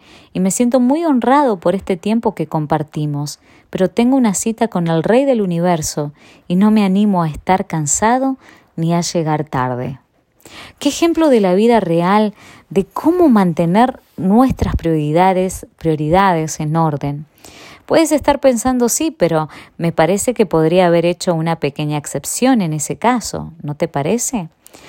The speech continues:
Después de todo, Wesley estaba con un dignatario importante. Podía pasar tiempo con Dios más tarde.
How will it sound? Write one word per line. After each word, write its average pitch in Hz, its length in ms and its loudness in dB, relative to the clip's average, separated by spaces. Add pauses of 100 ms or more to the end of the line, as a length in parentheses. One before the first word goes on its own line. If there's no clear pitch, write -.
(220)
Después 247 300 0
de 254 100 4
todo, 226 340 4
Wesley 185 460 0
estaba 180 400 -2
con 160 180 -4
un 170 120 -2
dignatario 156 560 -4
importante. 156 840 -4 (340)
Podía 214 340 2
pasar 190 360 -2
tiempo 185 360 -4
con 147 200 -6
Dios 151 160 -6
más 143 160 -8
tarde. 165 520 -2